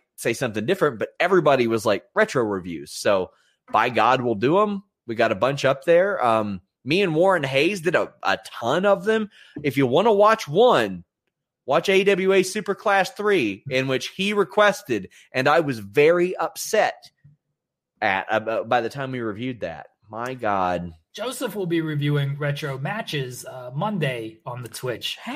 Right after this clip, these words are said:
Speaker 1: Hey.
Speaker 2: five P M Eastern. So we, we've kinda done some retro stuff on
Speaker 1: So,
Speaker 2: Twitch if you're into that.
Speaker 1: do you all show the matches, or is that just the review?
Speaker 2: Sometimes we will, 'cause we did a watch along of Austin and Rock from WrestleMania
Speaker 1: Okay.
Speaker 2: nineteen.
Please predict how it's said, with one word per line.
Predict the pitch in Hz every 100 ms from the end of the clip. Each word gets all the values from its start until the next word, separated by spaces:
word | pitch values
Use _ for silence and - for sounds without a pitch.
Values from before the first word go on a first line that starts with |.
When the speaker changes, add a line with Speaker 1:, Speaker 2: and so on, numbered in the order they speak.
| 349
Speaker 1:
Hey. | 427
Speaker 2:
five | 135 139
P | 143 135
M | 131
Eastern. | 147 147 - -
So | - 117
we, | 160 233
we've | 247 302
kinda | 285 214
done | 175 147
some | 135
retro | 123 - 107
stuff | - 110
on | 104 _ _ _ -
Speaker 1:
So, | - 240 233 180 139
Speaker 2:
Twitch | -
if | -
you're | 110
into | 101 -
that. | - 165 151 139
Speaker 1:
do | 170
you | 175 185
all | 165
show | 143 - 151 147
the | 151
matches, | 156 147 147 147 151 135 135
or | 120
is | 107
that | 127 117
just | 110 -
the | 104
review? | 90 107 131 - - _ _
Speaker 2:
Sometimes | - - 226 254 254 262 247 202
we | 165 185 190
will, | 185 175
'cause | 156 165
we | 170 226
did | 262 254
a | 202
watch | 165 170 185 175
along | 143 131 123 120
of | 117 117
Austin | 139 147 147 - 147 139 135
and | 123 123
Rock | 127 120 110 - -
from | - 135
WrestleMania | 123 - 127 123 117
Speaker 1:
Okay. | 110
Speaker 2:
nineteen. | 113 110 - 123 107 104